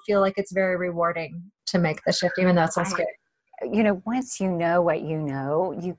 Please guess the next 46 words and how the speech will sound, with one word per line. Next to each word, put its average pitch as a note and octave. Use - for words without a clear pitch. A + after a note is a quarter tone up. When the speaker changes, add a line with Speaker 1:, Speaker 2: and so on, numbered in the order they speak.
Speaker 2:
can't F3+
just D#3+
keep D#3+
doing C#3+
the C#3+
old C#3
algorithm C#3
and C#3
protocols D3
where D3
you D3
know D3
where C#3+
within D3
five C#3+
minutes C#3+
what D#3+
M D#3
R D3+
I C#3+
you're D3
gonna D3+
order D3
or C#3+
what D#3
drug D3
you're C#3+
gonna C3+
order. F3+
You D3
just, -
it's -
like, D#3
it D#3+
starts E3
eating D3+
away C#3+
at -
you. -
And -
just D#3+
very E3
quickly, D3+
I C#3+
knew C#3+
that D3